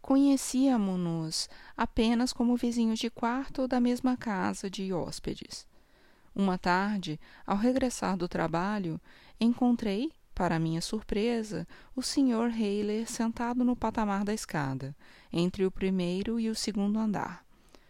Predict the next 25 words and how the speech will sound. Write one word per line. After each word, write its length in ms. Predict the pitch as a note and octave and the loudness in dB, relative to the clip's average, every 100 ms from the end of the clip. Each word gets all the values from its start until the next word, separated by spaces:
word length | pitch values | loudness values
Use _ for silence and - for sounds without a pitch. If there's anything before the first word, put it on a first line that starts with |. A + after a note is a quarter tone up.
| _ - - | _ -20 -8
como 280 | - C#4+ B3 | 2 6 6
estivesse 500 | - C4+ A#3 A3+ A3+ | 4 2 2 0 -4
sentado 720 | - G#3+ A3 F#3+ F3+ F#3+ F#3+ | -2 -2 0 0 0 0 -2
no 120 | F#3 | 0
último 420 | F3+ G3+ - A#3+ A3+ | 0 -2 0 2 2
degrau 400 | G#3+ F#3+ F3 E3+ | 2 0 -2 -2
da 100 | G3 | -4
escada. 640 | - - C#3+ C#3+ C#3+ E3+ - - - - - | -4 -4 -2 -2 -8 -12 -16 -20 -20 -20 -4
Afastou-se 680 | B3 - D4 - B3+ C4 B3+ | -2 0 0 2 -2 0 0
um 80 | A#3+ | 0
pouco 380 | - G3 - | 2 0 0
para 200 | - G3+ | -2 0
o 60 | G3+ | 0
lado 340 | E3+ F3 G3 | -2 -2 -2
a 60 | B3 | -4
fim 260 | - G#3+ G#3 | -4 -2 0
de 140 | G#3+ | 0
deixar-me 600 | F#3+ F#3+ - - F3 D#3+ | -2 -2 0 0 0 -2
passar. 520 | - D#3+ - - - - - _ _ _ - _ _ - - | -4 -6 -8 -12 -14 -20 -20 _ _ _ -20 _ _ -8 -2
Perguntei-lhe 880 | F#3+ F3 F3 G3+ A3 B3 A3+ D#3+ | 0 2 0 0 0 0 0 -4
se 500 | E3 - F3 E3+ E3 D#3+ | -6 -4 -2 -2 -2 0
não 240 | F3+ G3 | 0 0
se 140 | - | -2
sentia 500 | G3+ F#3+ F3+ - F#3 | -6 -4 -4 -4 -6
bem 380 | F#3+ F3 E3+ E3+ | -4 -4 -2 -4